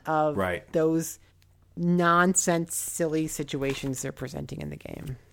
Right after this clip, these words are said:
Speaker 2: Right. Uh, old news, but, uh, we'll throw it out there real quick. Uh, I'm assuming you're very excited. You picked up, uh, Life is Strange Limited Edition.
Speaker 1: I, I did.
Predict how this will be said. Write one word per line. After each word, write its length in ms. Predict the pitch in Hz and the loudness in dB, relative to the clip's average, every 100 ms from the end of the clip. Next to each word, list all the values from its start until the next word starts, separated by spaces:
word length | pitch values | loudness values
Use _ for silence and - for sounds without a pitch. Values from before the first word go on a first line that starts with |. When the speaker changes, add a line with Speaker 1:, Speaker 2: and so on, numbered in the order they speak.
| - | -14
Speaker 2:
Right. 260 | - 90 80 - - _ _ _ - - - - - - - - - - - - - - - - - - - - | -6 -4 -4 -8 -20 _ _ _ -20 -20 -20 -20 -20 -20 -20 -20 -20 -20 -20 -20 -20 -20 -20 -20 -20 -20 -20 0
Uh, 680 | 139 139 135 135 135 135 131 139 - - - - - - - - - - _ _ - | 10 12 12 12 12 12 10 6 -10 -14 -16 -18 -18 -20 -20 -20 -20 -20 _ _ 4
old 300 | 143 147 143 | 10 10 10
news, 400 | 143 143 151 147 | 12 12 12 10
but, 340 | - 127 120 131 | 6 4 4 6
uh, 160 | 123 117 | 8 8
we'll 100 | 113 | 6
throw 200 | - 127 | 8 8
it 60 | |
out 160 | 120 113 | 10 8
there 100 | 117 | 4
real 120 | 110 | 4
quick. 340 | 107 123 131 | 4 2 4
Uh, 60 | 117 107 104 104 | 4 6 4 2
I'm 140 | 107 107 | 0 0
assuming 340 | - 120 110 | 2 4 6
you're 180 | 107 101 | 4 4
very 220 | 104 107 | 4 4
excited. 480 | 98 - 110 107 101 | 2 2 2 2 -2
You 60 | |
picked 260 | 92 - - | -6 -6 0
up, 200 | 110 - | 0 2
uh, 160 | 110 101 | 2 2
Life 300 | 101 107 - | 2 2 0
is 100 | 104 | -2
Strange 340 | - 113 107 | 0 2 2
Limited 360 | 104 110 104 98 | 2 2 2 0
Edition. 480 | 95 107 120 127 143 - - - - _ _ - - | -2 -2 -2 -4 -4 -14 -18 -20 -20 _ _ -6 4
Speaker 1:
I, 300 | 139 160 - | 4 4 2
I 160 | 143 151 | 0 0
did. 380 | 143 359 392 | -2 -4 -6